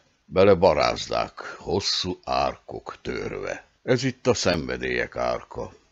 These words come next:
A józanság nyomukba taposott. Lábnyomok hidegre járva. Ez itt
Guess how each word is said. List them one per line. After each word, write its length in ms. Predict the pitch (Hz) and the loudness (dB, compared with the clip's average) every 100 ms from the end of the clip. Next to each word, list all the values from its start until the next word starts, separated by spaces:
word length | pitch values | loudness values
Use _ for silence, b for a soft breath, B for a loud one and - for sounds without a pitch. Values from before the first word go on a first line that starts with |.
| _ | _
A 100 | 69 | -4
józanság 1080 | 80 101 92 85 69 - 65 53 50 - - 95 | 0 0 2 0 -2 -4 -4 -4 -6 -12 -18 -12
nyomukba 600 | 71 67 60 104 - - | -10 -10 -12 -12 -14 -14
taposott. 880 | 107 - - - 101 _ _ - _ - | -14 -14 -14 -14 -16 _ _ -20 _ -10
Lábnyomok 1040 | - 78 95 87 90 82 78 69 - - _ - | 0 6 6 6 2 0 -2 -4 -8 -20 _ -10
hidegre 560 | 76 58 50 50 50 | -8 -6 -10 -8 -6
járva. 580 | - 50 50 50 50 - _ _ | -4 -2 -4 -6 -10 -12 _ _
Ez 220 | - 120 104 | 4 6 6
itt 400 | 117 _ _ | 0 _ _